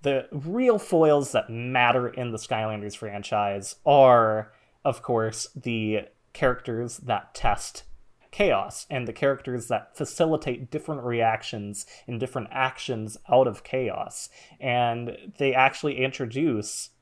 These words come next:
consistently and intentionally, we know from interviews with Vicarious Visions that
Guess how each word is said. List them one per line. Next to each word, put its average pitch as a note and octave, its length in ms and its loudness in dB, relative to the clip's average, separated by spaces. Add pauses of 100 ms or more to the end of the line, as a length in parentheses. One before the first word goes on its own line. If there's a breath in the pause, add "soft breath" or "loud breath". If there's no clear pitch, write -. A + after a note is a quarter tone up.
(180)
consistently A#2 880 -4
and A#2+ 120 0
intentionally, A2 720 -4
we A2 120 -6
know A#2+ 380 0
from B2+ 260 0
interviews A2+ 640 -4
with A2+ 200 -4
Vicarious G#2+ 420 -2
Visions A2 400 -10
that G#2+ 260 -2